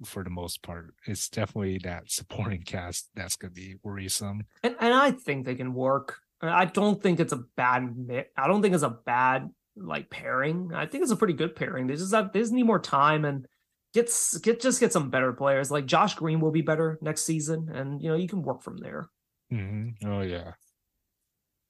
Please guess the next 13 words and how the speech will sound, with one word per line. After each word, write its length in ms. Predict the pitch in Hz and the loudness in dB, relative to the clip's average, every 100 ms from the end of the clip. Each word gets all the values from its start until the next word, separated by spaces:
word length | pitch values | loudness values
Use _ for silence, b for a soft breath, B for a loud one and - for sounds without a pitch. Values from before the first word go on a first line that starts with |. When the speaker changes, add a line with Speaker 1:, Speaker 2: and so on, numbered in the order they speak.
| _ _ 220 | _ _ 4
Speaker 2:
Okay. 320 | 226 190 - _ - | 4 4 0 _ 4
Uh, 40 | |
all 580 | 175 175 175 175 165 220 | 8 10 10 8 6 4
right. 180 | 185 - | 4 4
So 120 | 180 | 2
this 280 | 175 277 - | 4 2 4
news, 400 | 180 180 175 165 | 8 8 6 4
uh, 100 | 151 | 2
dropped, 460 | 127 143 139 143 | 2 4 4 2
uh, 300 | 165 139 131 131 | -2 2 2 2
in 80 | 139 | 0
the 140 | 131 | 2
afternoon. 680 | 127 127 135 131 131 143 | 0 -2 -8 -4 -2 -2